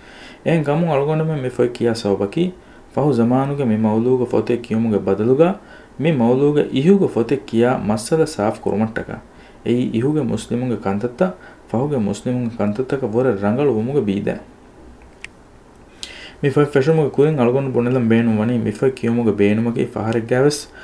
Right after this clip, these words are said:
ತಲಾಫಳುಮುಗ ಮಿ ದವದ್ ದಿನುಮೆನ್ ನೂನೆ, ಅದಿ ಎವ್ವೆಸ್ ಮೀಹಕ ನುವತ ಜಮಾಅತಕ ನುವತ ಗವಮಕ ತಲಾಫಳುಮೆನ್ ನೂನೆ. ಮಿ ಫೊಯ್ ಕಿಯುಮುಗೆ ಬೇಣುಮಕಿ ಖಾಲಿಸ್ಕೊ ಮಿ ದಾಯಿರಾಗೆ ಇಲ್ಮು ಉಂಗೆನು,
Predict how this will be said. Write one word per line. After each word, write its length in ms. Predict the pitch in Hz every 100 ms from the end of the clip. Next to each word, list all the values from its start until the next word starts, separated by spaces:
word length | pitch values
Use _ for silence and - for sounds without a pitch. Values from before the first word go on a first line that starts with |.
| - - -
ತಲಾಫಳುಮುಗ 720 | 110 117 120 120 120 131 131 165 - - 131
ಮಿ 360 | 120 113 110
ದವದ್ 280 | 120 120 117
ದಿನುಮೆನ್ 320 | 117 117 110
ನೂನೆ, 400 | 107 135 208 208 - - -
ಅದಿ 240 | 123 120
ಎವ್ವೆಸ್ 400 | 127 165 190 -
ಮೀಹಕ 380 | 113 127 139 -
ನುವತ 400 | 131 107 123 135
ಜಮಾಅತಕ 880 | 147 107 104 120 113 120 120 196 208 - - 120
ನುವತ 240 | 147 156
ಗವಮಕ 440 | 113 110 113 123
ತಲಾಫಳುಮೆನ್ 720 | 143 - 110 113 110 113 120 104
ನೂನೆ. 300 | 104 101 - - - - -
ಮಿ 80 | 110
ಫೊಯ್ 220 | 113 113
ಕಿಯುಮುಗೆ 340 | 113 110 107
ಬೇಣುಮಕಿ 600 | 101 104 113 131 139 175 - -
ಖಾಲಿಸ್ಕೊ 520 | 110 113 117 - 190
ಮಿ 260 | 117 113 113
ದಾಯಿರಾಗೆ 480 | 110 113 113 113
ಇಲ್ಮು 340 | - 117 120 110
ಉಂಗೆನು, 300 | 104 131